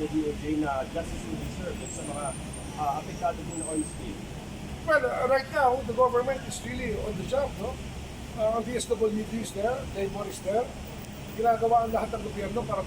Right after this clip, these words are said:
Speaker 2: tulungan natin lahat. Uh, in fact, uh, justice is being served by the government,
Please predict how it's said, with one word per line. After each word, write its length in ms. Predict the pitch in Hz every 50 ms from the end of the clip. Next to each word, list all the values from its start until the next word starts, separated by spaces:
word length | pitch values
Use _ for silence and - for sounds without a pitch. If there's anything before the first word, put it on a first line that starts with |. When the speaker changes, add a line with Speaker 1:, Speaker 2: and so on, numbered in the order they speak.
| -
Speaker 2:
tulungan 240 | 196 190 190 185 190
natin 320 | 190 185 175 - - 190 - - - -
lahat. 160 | 160 165 185 - - - - - - - - - - - - -
Uh, 480 | 240 226 220 220 220 214 214 214 214 208 - - - - - - - - - -
in 80 | 262 220
fact, 240 | 277 269 240 - - - - 214
uh, 240 | 220 226 - - - - - - - -
justice 400 | 240 240 226 - 254 233 - 220
is 80 | - - -
being 160 | 240 233 226
served 320 | 202 - - 240 226 214
by 160 | 208 214 208 202
the 80 | -
government, 560 | - 220 220 214 226 226 208 196 185 185 185